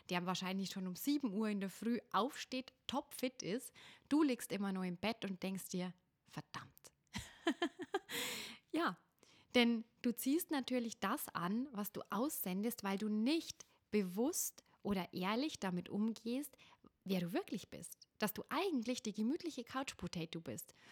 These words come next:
Und wenn du aber ehrlich wärst und genau das auch nach außen tragen würdest, dann käme ein Typ, der sagt, „Mega, den ganzen Tag mit dir auf der Couch liegen und Serie gucken,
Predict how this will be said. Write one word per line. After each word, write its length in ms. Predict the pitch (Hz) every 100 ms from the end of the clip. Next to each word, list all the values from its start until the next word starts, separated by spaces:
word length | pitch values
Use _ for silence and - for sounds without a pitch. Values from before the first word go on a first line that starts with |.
| -
Und 160 | - 208
wenn 180 | 285 381
du 120 | 311
aber 320 | - 226 220
ehrlich 420 | 233 330 370 208 170
wärst 420 | 156 160 - - - -
und 180 | 202 220
genau 440 | 240 226 247 320 320
das 420 | 247 294 - -
auch 200 | 220 -
nach 180 | 208 -
außen 340 | 269 339 285
tragen 420 | - 165 170 175
würdest, 380 | 170 170 240 - - - -
dann 160 | 208
käme 320 | - 254 330
ein 180 | 269 233
Typ, 240 | - 294 -
der 100 | 220
sagt, 320 | 214 208 - 170
„Mega, 580 | 170 196 202 165 170 - - -
den 120 | 202
ganzen 360 | 220 269 285 240
Tag 240 | 226 233
mit 160 | 214 -
dir 140 | 277
auf 80 | 277
der 140 | 247 226
Couch 360 | 214 220 -
liegen 200 | 208 208
und 160 | 196 202
Serie 380 | 208 214 185 175
gucken, 400 | 180 - 208